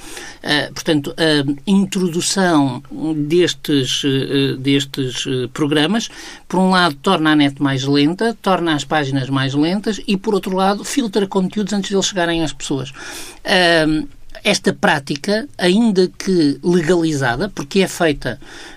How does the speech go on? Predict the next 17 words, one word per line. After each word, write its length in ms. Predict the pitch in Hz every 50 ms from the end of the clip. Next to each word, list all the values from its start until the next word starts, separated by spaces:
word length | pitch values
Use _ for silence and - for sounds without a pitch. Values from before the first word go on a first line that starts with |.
| -
eh, 120 | - - 147
na 140 | 156 156
Rússia 460 | 143 143 165 170 156 - - 151 147 139
como 280 | 139 175 160 156 156
é 80 | 170 156
na 120 | 147 135
China, 580 | 127 - - - 170 165 156 147 139 123 127 143 139
é 100 | 147 143
feita 300 | 135 - 165 143 - 165
por 240 | 139 - 202 226 214
entidades 1040 | 196 190 185 190 - 170 170 156 180 175 175 175 170 151 127 139 135 123 113 - -
que 180 | - - 175
atuam 320 | 147 139 - 196 185 175 170
em 80 | 160
nome 220 | 156 170 160 160 147
do 100 | 139 143
Estado, 500 | 135 - - - 135 127 120 135 202